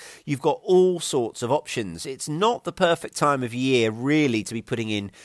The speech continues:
bare root fruit trees. You might be able to get potted fruit trees that you want to put in. But, for example, what I've added this year so far is we've added a load of raspberries that we added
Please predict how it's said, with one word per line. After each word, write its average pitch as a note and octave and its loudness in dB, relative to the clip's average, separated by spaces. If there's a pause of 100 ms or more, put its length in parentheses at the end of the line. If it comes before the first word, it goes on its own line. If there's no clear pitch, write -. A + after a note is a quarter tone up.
(280)
bare B2 8
root G#2 -2
fruit A#2 -8
trees. A2+ -6
You C3+ -2
might C3+ -2
be A#2+ -2
able G#2+ -4
to - -10
get - -6
potted D#3+ 0
fruit D3+ -6
trees C#3 -6
that C#3+ -14
you A2+ -6
want G#2+ -8
to - -18
put A2+ -6
in. G#2+ -4
But, - -4
for - -6
example, E3 2
what C#3 2
I've E3+ 4
added A2+ 2
this - -4
year G#2 2
so A#2 2
far G#2+ -2 (760)
is C3 0
we've C3+ 0
added B2 4
a A#2+ 0
load A2 2
of G#2+ -4 (420)
raspberries B2 2
that - -8
we G#2+ -2
added G#2 0